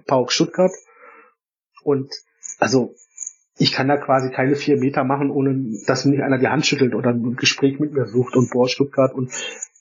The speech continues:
es waren ja auch viele Griechen, haben irgendwie schon mal auch selber Zeit verbracht in, in Stuttgart oder haben Verwandte, die in Deutschland leben und so. Da hat jeder irgendwie, also mit Stuttgart kann jeder was anfangen, ne?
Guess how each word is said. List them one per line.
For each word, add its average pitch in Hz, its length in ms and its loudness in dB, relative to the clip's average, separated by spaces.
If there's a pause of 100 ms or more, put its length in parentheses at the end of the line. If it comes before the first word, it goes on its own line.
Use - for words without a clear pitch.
(180)
es - 260 2 (140)
waren 131 220 2
ja 135 100 2
auch 131 120 -4
viele 151 320 2
Griechen, 160 600 0 (380)
haben 135 180 2
irgendwie 156 880 0 (420)
schon 139 200 0
mal 135 100 0
auch 127 220 -4
selber 147 280 2
Zeit 151 300 0
verbracht 147 460 0
in, 139 340 0
in 147 100 2
Stuttgart 143 560 2
oder 123 300 0 (640)
haben 131 220 0
Verwandte, 156 680 2
die 147 100 -4
in 147 60 0
Deutschland 143 380 0
leben 147 260 2
und 139 140 -2
so. 143 180 2
Da 135 100 0
hat 135 140 -2
jeder 143 160 4
irgendwie, 135 300 0
also 120 160 0
mit 131 100 4
Stuttgart 135 300 0
kann 120 120 2
jeder 123 180 4
was 117 120 2
anfangen, 107 460 0
ne? 120 180 -4